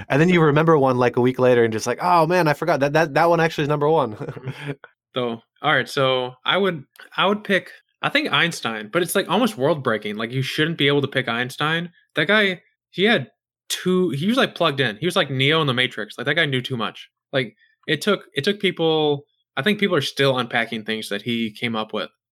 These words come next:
Speaker 2: because of how integral they were. And that he was trying to unify it and do all these things. I think if,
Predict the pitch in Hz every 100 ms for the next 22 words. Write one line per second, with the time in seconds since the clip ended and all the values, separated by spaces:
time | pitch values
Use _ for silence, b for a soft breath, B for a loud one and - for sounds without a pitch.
0 | _ 135 131 127 120 - 120 113 110 110
1 | _ 135 127 123 113 107 104 101 120 -
2 | 139 160 - 147 110 - 127 143 135 107
3 | 101 95 _ _ - 123 135 131 127 131
4 | 127 113 - 110 101 117 117 147 135